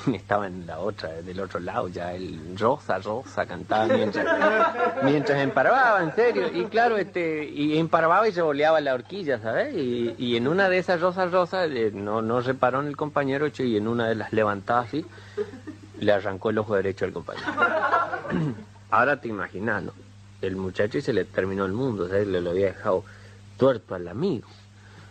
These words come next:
Y lloraba y se quería matar. Y el otro le dijo, "Pero no te aflijas, hermano, son accidentes de trabajo. Y si no,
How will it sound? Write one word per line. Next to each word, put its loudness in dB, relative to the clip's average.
Y -4
lloraba 2
y 0
se -8
quería -4
matar. -2
Y 0
el -2
otro -2
le -4
dijo, -6
"Pero 0
no 0
te -4
aflijas, 0
hermano, 0
son 0
accidentes 0
de -2
trabajo. -4
Y -6
si -4
no, 0